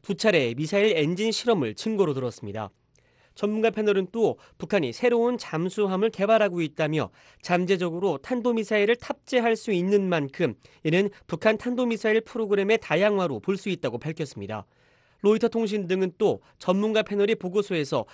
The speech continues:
북한의 지속적인 제재 회피 사례를 적시했다고 전했습니다. 유엔 안보리가 대북 결의를 통해 북한의 석탄 등 수출을 금지했음에도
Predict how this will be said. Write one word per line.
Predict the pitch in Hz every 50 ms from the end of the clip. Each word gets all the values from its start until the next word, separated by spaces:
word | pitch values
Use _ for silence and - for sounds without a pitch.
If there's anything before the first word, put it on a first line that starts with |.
| - - _
북한의 | - 147 - 165 160 180 190
지속적인 | - - 165 190 180 - - 190 175 220 226 180
제재 | - 185 170 180 220
회피 | 214 - - 254 247 _ - 240 233
사례를 | - 220 202 190 190 202 226 220
적시했다고 | - 190 165 - - 247 220 196 185 - 143 113 120 120
전했습니다. | - 175 175 156 131 - 107 101 107 107 98 - _ _ _ _ _ _ _ _ _ _ _ _
유엔 | 175 196 226 233 226
안보리가 | 202 202 208 190 208 202 196 180 220 214 170
대북 | - - 165 170 185 233 - -
결의를 | - 202 202 208 220 190 202
통해 | 196 - 185 180 180 156 107 98 - _ _ _
북한의 | - - - 190 196 214 214
석탄 | - - - - _ - 240 226 214 208
등 | 202 240 247 240
수출을 | - - - _ - 262 240 247
금지했음에도 | 202 - 196 196 208 190 220 214 196 190 - - 165 151 139 143 151 110 -